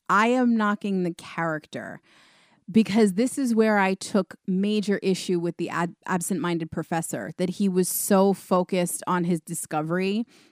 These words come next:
The fact that he missed his wedding was totally secondary. And then he doesn't offer an apology to his fiance for missing it. He just tries to offer an explanation. And those are two different things.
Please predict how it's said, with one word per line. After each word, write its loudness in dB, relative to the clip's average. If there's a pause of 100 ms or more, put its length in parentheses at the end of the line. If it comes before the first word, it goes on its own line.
The 4
fact -4
that -2
he 0
missed 0
his -2
wedding -6 (1000)
was 2
totally 4
secondary. -2
And 2
then 0
he -6
doesn't -4
offer -2
an -6
apology -2
to -4
his -2
fiance -2
for -2
missing 0
it. -2 (240)
He 0
just 0
tries 0
to -10
offer -2
an -2
explanation. -8
And -2
those -2
are -4
two -4
different -4
things. -8